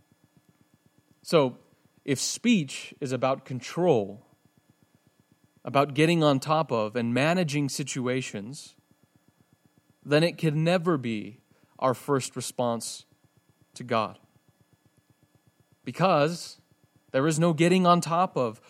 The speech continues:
or taking control when it comes to God, but only surrender.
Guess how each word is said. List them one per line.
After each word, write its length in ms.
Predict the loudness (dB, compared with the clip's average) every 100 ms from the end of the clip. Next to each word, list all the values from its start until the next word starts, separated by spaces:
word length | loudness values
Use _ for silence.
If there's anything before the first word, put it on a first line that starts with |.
| -6
or 180 | 2 2
taking 560 | 2 0 0 0 -2 0
control 720 | -2 -2 -4 -2 0 2 0
when 180 | 0 -2
it 160 | -4
comes 280 | -6 -6 -6
to 100 | -8
God, 300 | -6 -4 -4
but 120 | -4
only 580 | -2 0 0 0 -2 -6 _ _ _ _ _ _
surrender. 560 | -6 -2 0 0 -4